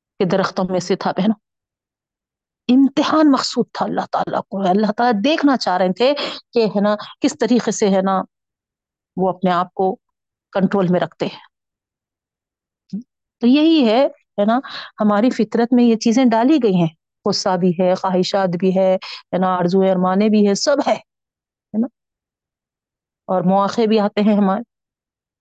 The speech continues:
تو اللہ تعالیٰ، ہے نا، یہ دیکھنا چاہتا ہے، لِنَبْلُوَنَّكُمْ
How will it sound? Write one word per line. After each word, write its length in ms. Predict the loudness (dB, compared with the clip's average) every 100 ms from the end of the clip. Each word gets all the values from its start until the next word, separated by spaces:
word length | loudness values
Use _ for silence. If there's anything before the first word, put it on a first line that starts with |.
| _ _ _ _ _ _ _ _ _ _
تو 60 | 0
اللہ 240 | 2 0 0
تعالیٰ، 400 | 0 0 0 -2
ہے 360 | -6 _ -2 2
نا، 60 |
یہ 160 | 4 2 0 0
دیکھنا 400 | 0 2 0 0
چاہتا 320 | -2 -4 -6
ہے، 140 | -8 -18 _ _ _ _ _ _ _ _ _ _ _ _ _ _ _ _ _ _ _ _ _ _ -4 0
لِنَبْلُوَنَّكُمْ 1040 | 0 0 -2 0 2 2 0 0 -4